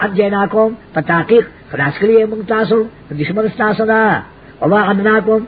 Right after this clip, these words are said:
وعده کړی وو موږ تاسو سره، جانب الطور الایمن، دخی طرف د کوی تور. رالیږلو موږ په تاسو باندې تورن جبین او مرزان. یعنې تا سره هم د تورات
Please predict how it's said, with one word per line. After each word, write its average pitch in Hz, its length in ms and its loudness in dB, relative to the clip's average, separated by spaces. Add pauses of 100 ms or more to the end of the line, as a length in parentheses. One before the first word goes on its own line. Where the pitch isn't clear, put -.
(140)
وعده 151 240 0
کړی 220 140 4
وو 220 120 6
موږ 214 200 -6
تاسو 220 280 0
سره، 160 240 0 (320)
جانب 202 320 0
الطور 214 300 4
الایمن، 220 540 0 (220)
دخی 156 160 -2
طرف 214 320 2
د - 100 6
کوی 220 160 4
تور. 220 320 6 (460)
رالیږلو 156 580 4
موږ 220 180 -6
په 202 60 -8
تاسو 214 280 -2
باندې 214 300 -2
تورن 214 220 0
جبین 220 340 0
او 214 140 -4
مرزان. 220 540 2 (480)
یعنې 220 260 4
تا 285 260 2
سره 254 160 0
هم 269 100 -6
د 226 60 0
تورات 196 440 -2